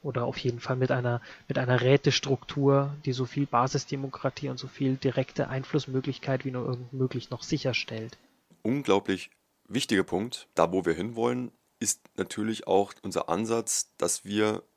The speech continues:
Speaker 2: gegebenenfalls davon ausgehen müssen, dass es auch mal gesellschaftliche Strukturen werden oder dass sich das auf gesellschaftliche Strukturen überträgt, dass auch die Art und Weise, wie die Entscheidungsfindung in einer größeren Struktur stattfindet, dass das eben auch eine,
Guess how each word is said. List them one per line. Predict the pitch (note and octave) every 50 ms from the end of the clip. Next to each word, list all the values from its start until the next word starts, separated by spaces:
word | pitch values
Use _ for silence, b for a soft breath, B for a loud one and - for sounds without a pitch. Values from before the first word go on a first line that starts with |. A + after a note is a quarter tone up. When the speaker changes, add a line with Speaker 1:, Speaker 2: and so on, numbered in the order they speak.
| _ _ _ _ _
Speaker 2:
gegebenenfalls | - G2 F#2+ A2 A#2 G#2 - - G#2+ G#2 G#2 -
davon | - - - -
ausgehen | - - G2+ G#2+ - - G#2 G2+ G#2
müssen, | G#2 G2+ - - G#2
dass | - F2 -
es | F2+ -
auch | - -
mal | G2 F#2+ F#2+
gesellschaftliche | F#2+ F#2+ E2 G2 A2 C3+ - A#2+ - - - - F2
Strukturen | - - F#2 F2 - - - E2+ E2 E2+ F2 E2
werden | F2 E2+ E2 E2 G#2+ A2
oder | - F#2 F#2+ F2+
dass | F2+ F2+ -
sich | -
das | - F#2 - -
auf | - F#2 F2+ - - -
gesellschaftliche | - E2+ - F2+ F#2 G#2 - A#2+ G#2+ - - G#2+ G#2 - G#2
Strukturen | - - G#2 - - G2+ F#2 F#2 F#2+ F#2
überträgt, | F#2+ F2 F#2+ F2 - - F#2+ A2 G#2+ F#2+ - - - - -
dass | F2+ E2+ - -
auch | F2+ - - - - -
die | - F#2+ F2+ F2 F2 E2
Art | - F2 F2 F#2 F#2+
und | F#2 E2
Weise, | E2 D#2+ G#2 A2 F#2+ G2 F#2 E2+ E2+
wie | G#2+ B2+
die | B2+ A#2+ A#2
Entscheidungsfindung | G#2 G2+ - G#2+ G2+ A#2 G#2+ - - - G2+ G2 F#2+ F#2 -
in | - G#2 A2
einer | F#2 F2 F#2
größeren | F2 F#2 F#2+ A2 G#2+ G#2+ A2 F#2+
Struktur | - - G2 - - G2+ F#2 F2+ D#2+ - _ _ _
stattfindet, | - - - G#2 G#2+ - - - - E2+ E2 D#2+ D#2+ - - -
dass | D#2+ D#2 - -
das | - G2+ G#2+ A2 - - - _ -
eben | G#2 G#2+ - G#2+ G2 -
auch | - E2+ F#2 F#2+ F#2+ - - - - _ -
eine, | F#2 F#2 F#2+ F#2 F#2 F#2 F#2 F#2 F#2